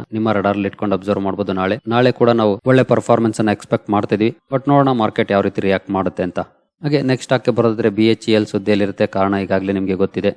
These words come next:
ಸಪರೇಟ್ ವಿಡಿಯೋದಲ್ಲಿ ತಿಳಿಸ್ಕೊಟ್ಟಿದ್ದೀನಿ. ಹದಿನೈದು ಸಾವಿರ ಕೋಟಿ ಆರ್ಡರ್ ಈ ಕಂಪನಿಗೆ ಸಿಕ್ಕಿದೆ ಎನ್ ಎಲ್ ಸಿ ಇಂದ. So ಎನ್ ಎಲ್ ಸಿ ಇಂಡಿಯಾ ಹದಿನೈದು ಸಾವಿರ ಕೋಟಿ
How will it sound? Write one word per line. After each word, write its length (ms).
ಸಪರೇಟ್ 360
ವಿಡಿಯೋದಲ್ಲಿ 340
ತಿಳಿಸ್ಕೊಟ್ಟಿದ್ದೀನಿ. 600
ಹದಿನೈದು 380
ಸಾವಿರ 280
ಕೋಟಿ 340
ಆರ್ಡರ್ 460
ಈ 100
ಕಂಪನಿಗೆ 500
ಸಿಕ್ಕಿದೆ 640
ಎನ್ 220
ಎಲ್ 160
ಸಿ 200
ಇಂದ. 160
So 240
ಎನ್ 120
ಎಲ್ 140
ಸಿ 140
ಇಂಡಿಯಾ 280
ಹದಿನೈದು 340
ಸಾವಿರ 160
ಕೋಟಿ 320